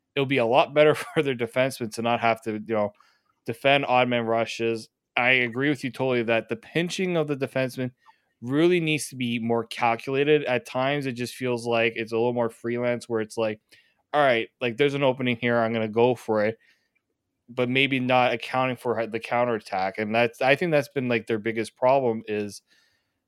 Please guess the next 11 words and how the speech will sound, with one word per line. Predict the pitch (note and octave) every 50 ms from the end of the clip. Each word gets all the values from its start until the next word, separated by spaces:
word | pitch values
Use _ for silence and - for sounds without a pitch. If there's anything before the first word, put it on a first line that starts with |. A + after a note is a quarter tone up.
| _
not | - B2 C3+ D3 E3 E3+ C#3
accounting | D#3 D3+ D#3 - - C#3+ C#3 C#3 C#3 -
for | - C#3 A#2
who's | - - C3+ C#3+ D#3 D3+ D3+
on | D3 D3 C#3+
the | C#3+ C#3 C3
ice, | B2+ B2+ B2+ B2+ B2 - - _ _ _ _ _ _ _ _ _ _
what | - A2 B2 C#3 C3+ -
the | C#3
situation | - - C3 B2+ - - B2 A#2 A#2 A2+ A2+ - - A#2 A2+ A2
is. | G#2+ G#2+ G#2+ G#2+ G2+